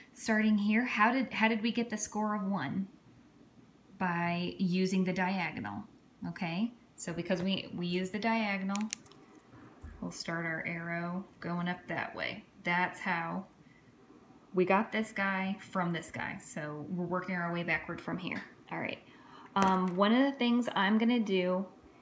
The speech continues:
is, because I'm working my way backward, I'm going to write this backward so I can, um, put them in order as I go.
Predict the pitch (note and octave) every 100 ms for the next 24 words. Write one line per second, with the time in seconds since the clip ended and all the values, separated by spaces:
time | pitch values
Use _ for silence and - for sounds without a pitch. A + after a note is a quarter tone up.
0 | - - - - F#3+ F3+ F3 F3 - F#3
1 | G#3+ G3 G3+ F#3+ F#3+ F#3+ F#3+ F#3 F3 D#3+
2 | D#3+ E3 D#3+ E3 - A3+ C4+ C4+ - -
3 | - - - - - - - - - -
4 | - - - - - F#3+ F#3+ F#3+ F#3+ F#3+
5 | G3 G3 E3+ F3 F3 G3+ A3 - - F#3
6 | E3 F#3 F#3 F3+ E3+ - - - G3+ -
7 | - - - F3 - - F#3 E3+ E3+ F3+
8 | - - - - - - - F3+ F3 E3
9 | E3 E3 - - - - - - - -
10 | - _ - G#3 - F3+ F3 - F#3 F3
11 | E3+ E3+ D#3+ D#3 D3+ B2+ C#3 -